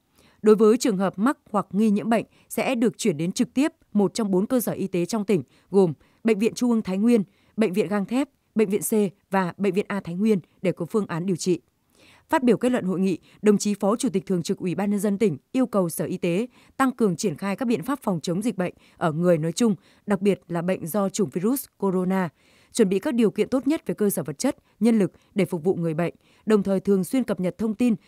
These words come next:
diễn biến dịch bệnh. Sở Thông tin Truyền thông, các cơ quan thông tin đại chúng trên địa bàn tỉnh Thái Nguyên phối hợp chặt chẽ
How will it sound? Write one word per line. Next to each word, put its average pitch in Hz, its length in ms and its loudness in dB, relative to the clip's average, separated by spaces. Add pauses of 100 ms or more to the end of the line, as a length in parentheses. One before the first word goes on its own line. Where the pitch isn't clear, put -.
diễn 202 240 -4
biến 196 160 2
dịch 233 140 -2
bệnh. 170 200 -4 (380)
Sở 208 240 2
Thông 247 160 -4
tin 247 180 2
Truyền 196 220 0
thông, 226 200 2 (260)
các 277 140 -2
cơ 247 100 0
quan 214 220 -2
thông 196 160 -6
tin 208 160 0
đại 185 140 -2
chúng 185 260 -2
trên 233 180 -2
địa - 80 -6
bàn 165 200 -4
tỉnh 151 140 -6
Thái 156 120 -8
Nguyên 202 240 4 (360)
phối 214 140 4
hợp 262 160 0
chặt 214 180 -2
chẽ 254 260 -2